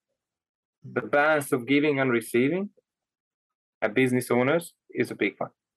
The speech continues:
Speaker 1: And it's way out.
Speaker 2: Yeah,
Speaker 1: We're
Speaker 2: yeah.
Speaker 1: doing so much for so little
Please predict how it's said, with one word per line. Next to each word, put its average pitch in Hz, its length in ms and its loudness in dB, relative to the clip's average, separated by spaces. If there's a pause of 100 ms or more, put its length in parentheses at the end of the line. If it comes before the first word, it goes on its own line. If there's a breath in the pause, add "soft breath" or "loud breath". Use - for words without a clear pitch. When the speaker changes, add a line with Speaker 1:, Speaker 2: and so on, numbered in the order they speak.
(1500 soft breath)
Speaker 1:
And 117 180 0
it's - 200 -8
way 113 300 2
out. 92 300 0 (600)
Speaker 2:
Yeah, 135 220 -14 (160)
Speaker 1:
We're 151 80 -10
Speaker 2:
yeah. 147 80 -10
Speaker 1:
doing 127 280 2
so 156 600 2
much 117 420 0 (460)
for 123 100 -6
so 131 280 2
little 110 520 2